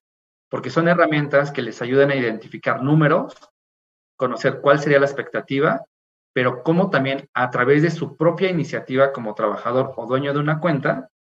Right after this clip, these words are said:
a través del ahorro voluntario pueden mejorar en este caso el retiro que vayan a tener cuando decidan terminar una relación laboral y obviamente disfrutar en, en este caso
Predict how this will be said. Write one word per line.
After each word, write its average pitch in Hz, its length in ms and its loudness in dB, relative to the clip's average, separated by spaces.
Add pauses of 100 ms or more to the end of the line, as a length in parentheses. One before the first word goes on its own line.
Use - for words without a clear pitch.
(480)
a 127 120 -6
través 131 280 2
del 160 100 4
ahorro 143 280 6
voluntario 127 580 -4
pueden 139 240 2
mejorar 120 320 -6
en 127 80 -6
este - 240 -10
caso 156 520 -4 (380)
el 117 100 -6
retiro 127 340 -2
que 123 80 -4
vayan 117 240 -2
a 110 80 -4
tener 123 440 -4 (600)
cuando 170 680 2 (440)
decidan 139 440 -2
terminar 120 380 -2
una 131 240 0
relación 113 400 -6
laboral 131 300 2
y 135 40 0
obviamente 127 360 0
disfrutar 123 500 -6
en, 123 160 -10
en 117 140 -14
este - 220 -16
caso 185 500 0